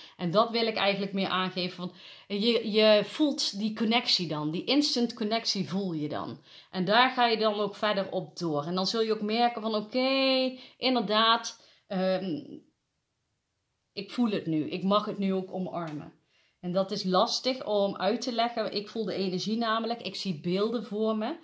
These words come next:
En dan vind ik het lastig om uit te leggen, soms op beeld, eh, hoe ik het voor me zie. En ik hoop dat ik het daarom ook wel goed overbreng, dat jullie het begrijpen. Dus mocht je vragen hebben en snap je iets niet helemaal zoals ik het verwoord heb,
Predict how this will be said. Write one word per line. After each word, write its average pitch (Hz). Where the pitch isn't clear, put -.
En 190
dan 190
vind 208
ik 196
het 156
lastig 208
om 180
uit 185
te 214
leggen, 214
soms 196
op 143
beeld, 254
eh, 180
hoe 208
ik 254
het -
voor 240
me 294
zie. 285
En 202
ik 196
hoop 208
dat 247
ik 247
het 190
daarom 214
ook 202
wel 190
goed 202
overbreng, 247
dat 208
jullie 202
het 185
begrijpen. 175
Dus 180
mocht 220
je 240
vragen 202
hebben 185
en 175
snap 247
je -
iets 214
niet 190
helemaal 185
zoals 170
ik 160
het 170
verwoord 180
heb, 269